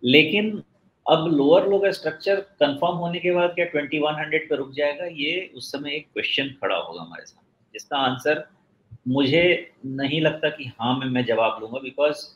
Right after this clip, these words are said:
सबसे अच्छा level Reliance का मुझे लगता है खरीदने के लिए, अगर कहीं गिर के, कभी ऐसा गिर गिर के मिल गया एटीन फिफ्टी के आसपास, वो सबसे अच्छा और safe लेवल है। मिलेगा कि नहीं, वो तो वक्त बताएगा।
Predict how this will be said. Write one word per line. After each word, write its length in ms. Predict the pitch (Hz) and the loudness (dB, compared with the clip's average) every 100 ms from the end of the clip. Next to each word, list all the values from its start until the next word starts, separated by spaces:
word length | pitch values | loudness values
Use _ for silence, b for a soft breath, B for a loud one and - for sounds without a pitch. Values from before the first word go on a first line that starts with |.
| _ _ _ | _ _ _
सबसे 460 | - - 156 - 240 | -6 -2 0 0 0
अच्छा 400 | 208 202 - 175 | 0 0 -2 0
level 380 | 160 156 160 143 | 0 0 0 0
Reliance 440 | 127 131 143 - | 0 0 -2 -8
का 140 | - 139 | -8 -6
मुझे 260 | 123 127 | -4 -2
लगता 340 | 135 131 - 127 | -2 -6 -8 -12
है 60 | |
खरीदने 360 | - 113 123 123 | -8 -6 -4 -6
के 120 | 123 | -6
लिए, 120 | 120 - | -10 -8
अगर 240 | 123 175 | -4 -4
कहीं 440 | 180 139 135 135 | -4 -8 -4 -4
गिर 120 | 104 107 | -2 -8
के, 340 | - 123 117 | -4 0 0
कभी 360 | - 95 104 104 | -2 -6 -2 -2
ऐसा 240 | 98 104 98 | -2 -4 -4
गिर 280 | 95 95 101 | -6 -10 -10
गिर 100 | 101 | -12
के 180 | - | -14
मिल 220 | 101 98 98 | -18 -16 -2
गया 100 | 110 | 0
एटीन 240 | 95 - | 0 -6
फिफ्टी 320 | - _ - | -20 _ -16
के 120 | - 92 | -6 -4
आसपास, 460 | 85 - - _ _ _ _ _ _ b _ _ - | -4 -14 -20 _ _ _ _ _ _ b _ _ -8
वो 60 | |
सबसे 460 | 139 139 131 - 165 | 0 2 2 0 0
अच्छा 300 | 123 - 147 | 0 -2 -2
और 60 | 139 | -2
safe 380 | - 98 98 | -2 -4 -4
लेवल 220 | 87 78 76 | -6 -8 -10
है। 80 | - _ | -18 _
मिलेगा 320 | 113 131 135 139 | 0 2 2 0
कि 140 | 139 | 0
नहीं, 200 | 131 127 | -4 -4
वो 80 | 131 | -6
तो 160 | 127 | -2
वक्त 200 | 120 - | -2 -2
बताएगा। 380 | 92 - 80 - | -12 -6 -8 -8